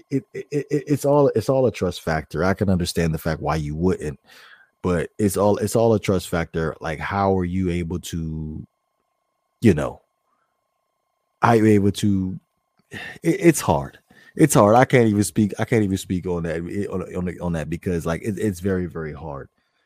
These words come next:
very hard. But, like, there have been a couple of success,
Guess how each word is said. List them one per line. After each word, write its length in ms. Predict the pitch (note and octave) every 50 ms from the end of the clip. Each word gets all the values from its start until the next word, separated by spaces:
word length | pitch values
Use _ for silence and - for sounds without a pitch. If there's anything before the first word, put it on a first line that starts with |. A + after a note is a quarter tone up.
| _ _ _ _ -
very 220 | G2+ G2+ F2 D#2+
hard. 320 | D2+ D#2+ D2 C#2+ C2+ B1 _ _ _ _ _ _ _ _ _
But, 340 | - F2+ G#2 G2+ F2+ - - _ _ _ _ _ _ _ _ _ _ _ _ _ _ _ _ _ _ _ _ _ -
like, 220 | - A#2 A#2 G#2 F#2
there 160 | B2+ C#3 C3+
have 320 | C3 B2 B2 B2 A2 F#2+
been 140 | G#2 G#2+ F#2+
a 60 | F#2+
couple 340 | - - A2 F#2+ - F2 E2+
of 80 | E2+ -
success, 720 | - D#2 D#2 - - - D#2 D#2+ D#2+ - - - - -